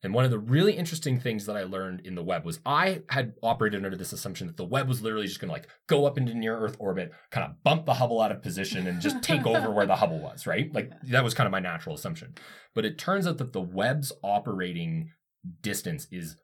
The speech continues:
Speaker 1: mu-, is about a million and a half kilometers, or, sorry, one point five million kilometers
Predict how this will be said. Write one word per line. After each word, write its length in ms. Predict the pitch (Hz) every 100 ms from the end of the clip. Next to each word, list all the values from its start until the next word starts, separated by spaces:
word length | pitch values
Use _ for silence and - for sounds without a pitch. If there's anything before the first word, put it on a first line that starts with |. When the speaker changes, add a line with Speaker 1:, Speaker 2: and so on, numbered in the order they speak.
| _
Speaker 1:
mu-, 220 | 90 110 -
is 140 | -
about 160 | 92 95
a 60 |
million 480 | 87 95 110 131 143
and 100 | 127
a 60 | 107
half 420 | 113 101 95 - _
kilometers, 880 | - 92 87 90 85 76 71 67 - _ _ -
or, 240 | 127 117
sorry, 220 | - 123 - -
one 280 | 143 165
point 220 | 156 165 156
five 320 | 131 120 98
million 320 | 107 113 113
kilometers 580 | - 95 90 82 80